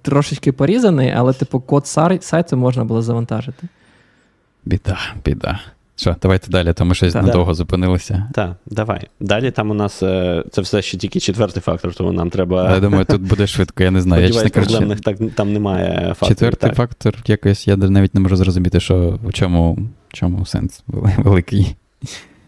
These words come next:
Speaker 3: Ну, вони говорять про те, що, е, як це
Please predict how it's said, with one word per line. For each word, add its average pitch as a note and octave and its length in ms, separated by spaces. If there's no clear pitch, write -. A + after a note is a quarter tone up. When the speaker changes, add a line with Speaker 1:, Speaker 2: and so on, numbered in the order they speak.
Speaker 3:
Ну, D#3 160
вони C3+ 200
говорять A2+ 380
про G#2 100
те, G#2 200
що, F#2 760
е, - 180
як - 280
це D#2 220